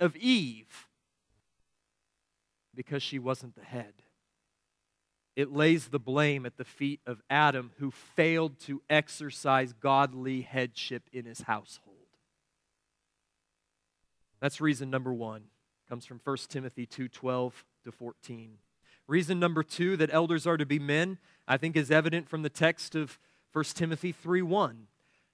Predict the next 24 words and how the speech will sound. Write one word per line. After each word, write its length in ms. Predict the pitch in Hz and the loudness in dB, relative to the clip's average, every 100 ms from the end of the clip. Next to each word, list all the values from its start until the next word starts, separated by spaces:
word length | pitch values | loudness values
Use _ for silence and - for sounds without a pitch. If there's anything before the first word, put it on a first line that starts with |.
| _ - | _ -16
The 80 | |
saying 340 | 123 180 185 185 | 0 6 6 6
is 160 | 180 | 0
trustworthy. 800 | - - 226 - 160 151 135 127 | -2 4 4 4 -2 0 0 -2
"If 140 | 127 - | -2 0
anyone 340 | 180 196 190 | 2 2 2
aspires 600 | 185 - 190 185 196 196 | 0 2 6 8 6 2
to 100 | - | -2
the 140 | 170 160 | -2 2
office 340 | 175 175 180 | 2 2 -2
of 140 | 170 165 | -2 2
overseer, 800 | 185 196 196 - 208 208 220 214 _ _ _ _ _ _ | 2 2 -2 -6 -4 0 0 -2 _ _ _ _ _ _
he 680 | - - 233 202 151 170 226 - _ _ _ _ _ 131 | -10 2 4 4 2 -2 -4 -8 _ _ _ _ _ -2
desires 640 | 156 135 160 160 160 135 | 0 6 8 10 6 4
a 80 | 147 | 0
noble 400 | 139 151 143 139 | 2 2 2 -2
task." 800 | - 127 104 - - - - - - _ _ _ _ _ _ _ _ _ _ - | 0 0 0 -4 -14 -14 -16 -20 -20 _ _ _ _ _ _ _ _ _ _ 4
Anyone 500 | 254 269 240 208 185 | 4 6 8 8 8
there 240 | 165 160 | 8 6
translates 720 | 175 190 202 196 180 180 185 - | 4 2 2 2 4 4 4 -2
the 120 | 160 | 0
masculine 720 | 151 190 208 - 202 190 185 | 6 6 4 0 0 0 0
Greek 360 | 151 180 - | 2 2 0
pronoun, 680 | - 185 185 160 120 113 151 | 0 4 4 4 0 -2 -6